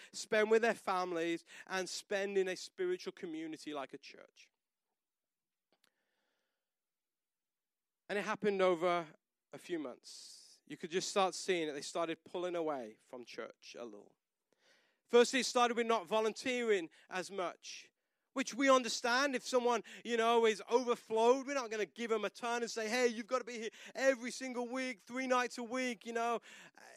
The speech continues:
If somebody has a lot, you, you, you know, you work with them. But you started to see they started volunteering less. And then they made some deep connections,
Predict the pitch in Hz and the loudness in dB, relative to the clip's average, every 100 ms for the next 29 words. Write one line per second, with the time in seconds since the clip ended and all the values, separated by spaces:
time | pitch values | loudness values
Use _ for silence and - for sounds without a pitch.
0 | - 220 - 262 254 247 240 226 214 220 | -6 -6 -4 -4 -2 0 0 -2 -2 -2
1 | 233 202 214 226 - - 208 202 247 226 | -2 -2 -6 -10 -12 -20 -16 -8 0 2
2 | 226 220 220 220 214 - 165 151 135 _ | 2 0 0 2 2 -2 -8 -8 -14 _
3 | 196 214 196 240 240 226 254 - 196 170 | 0 0 0 2 2 0 -4 -2 -4 -2
4 | 196 170 160 175 196 - 202 196 175 - | -4 -2 0 0 -2 -2 -2 -2 -4 -8
5 | - - _ _ _ _ - 208 214 247 | -18 -20 _ _ _ _ -20 -8 -2 0
6 | 254 262 247 254 - 226 - 254 220 247 | 4 4 4 0 0 -10 -4 -4 -2 -2
7 | 240 254 - 226 202 | 0 -2 -4 -6 -6